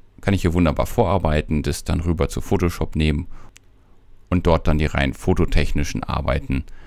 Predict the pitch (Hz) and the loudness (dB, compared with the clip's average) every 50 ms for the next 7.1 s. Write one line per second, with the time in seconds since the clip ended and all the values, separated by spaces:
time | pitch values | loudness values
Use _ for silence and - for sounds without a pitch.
0 | - - - - 82 - - - - 73 69 - - 65 67 - - - - - | -20 -14 -6 -6 -4 -4 -2 -2 -2 -2 -2 -2 -4 -6 -6 -6 -8 -12 -14 -18
1 | - - - - - - - - - - - - - - - - - - - - | -20 -20 -20 -20 -18 -16 -14 -14 -14 -14 -16 -18 -20 -20 -20 -20 -20 -20 -20 -20
2 | - - - - - - - 143 107 - - 127 - - 127 123 120 117 - - | -20 -20 -18 -8 0 2 4 4 4 4 2 0 2 4 6 4 4 4 2 0
3 | 101 104 101 98 95 92 95 - - - - - - - - - 92 85 82 - | 0 2 4 4 2 2 0 -2 -10 -16 -18 -20 -18 -8 0 2 4 4 4 2
4 | - 139 170 170 170 170 - 165 - - 160 156 170 170 170 165 - - - - | 2 2 2 2 0 0 0 -2 0 2 2 2 4 2 0 -2 -4 -12 -10 -4
5 | - 101 104 - - - - - 107 101 101 95 95 - - - 95 95 95 - | -2 -2 -2 -2 -4 -4 -4 -2 0 2 2 0 0 0 0 0 2 4 4 4
6 | 82 - 135 165 - - - - 90 - - - 87 85 85 87 85 82 80 - | 4 4 2 -2 -2 -2 -2 -2 -2 0 0 0 0 2 2 2 2 2 0 -2
7 | - - | -2 -4